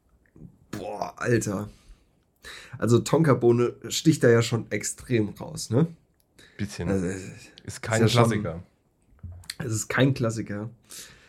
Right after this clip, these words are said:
Speaker 1: Ähm, d-, ich, ich schätze, das ist, das würdest du dir bestellen, weil das, das, das ist so weit weg von, weil das sticht halt so raus. Und dann
Speaker 2: Ich
Speaker 1: denkt man,
Speaker 2: verste-,
Speaker 1: ja,
Speaker 2: ich verstehe
Speaker 1: Tonkabohne, das ist safe nicht.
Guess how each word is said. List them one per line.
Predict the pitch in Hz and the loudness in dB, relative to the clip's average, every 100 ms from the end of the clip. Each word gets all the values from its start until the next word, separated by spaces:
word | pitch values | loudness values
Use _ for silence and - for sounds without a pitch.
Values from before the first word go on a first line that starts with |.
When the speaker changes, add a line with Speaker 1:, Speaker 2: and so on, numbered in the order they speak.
| _ _ _ _ _ | _ _ _ _ _
Speaker 1:
Ähm, | 107 98 98 98 95 95 _ _ _ _ _ _ _ _ _ _ - | 0 2 0 -4 -8 -10 _ _ _ _ _ _ _ _ _ _ -4
d-, | 80 104 - - | -2 0 -4 -4
ich, | 127 127 - | -2 0 0
ich | 127 | 0
schätze, | - 254 254 156 | 2 0 2 2
das | 135 139 - | 2 0 -4
ist, | 139 - - _ _ - | -8 -8 -12 _ _ -4
das | 139 175 - - - | 0 0 -2 -6 -8
würdest | 117 139 190 139 | 8 10 10 4
du | 123 | -2
dir | 101 107 | -4 -4
bestellen, | 107 - 110 110 131 165 - _ _ _ _ _ | -2 -2 -2 -2 0 -4 -8 _ _ _ _ _
weil | - 110 | 2 2
das, | 117 | 2
das, | - 117 - - _ _ _ _ _ | -2 -4 -4 -8 _ _ _ _ _
das | 123 117 | 2 4
ist | 127 | 2
so | - 160 131 | 4 4 6
weit | 131 175 165 | 6 6 2
weg | 170 | -4
von, | - 143 143 135 - | 0 0 0 -2 -6
weil | - 127 | 0 4
das | 135 - | 4 4
sticht | 202 - - | 0 0 2
halt | 156 | 2
so | 156 | 2
raus. | 131 - 135 98 - _ _ - | -2 -2 -4 -4 -10 _ _ -2
Und | |
dann | 117 | 0
Speaker 2:
Ich | 110 | 2
Speaker 1:
denkt | 117 117 | 0 2
man, | |
Speaker 2:
verste-, | 107 | 0
Speaker 1:
ja, | - | -2
Speaker 2:
ich | - | 2
verstehe | 165 196 | 6 6
Speaker 1:
Tonkabohne, | 123 110 90 | 4 0 -4
das | 87 87 | -10 -8
ist | - | -6
safe | 107 151 - | -6 -8 -10
nicht. | 80 | -14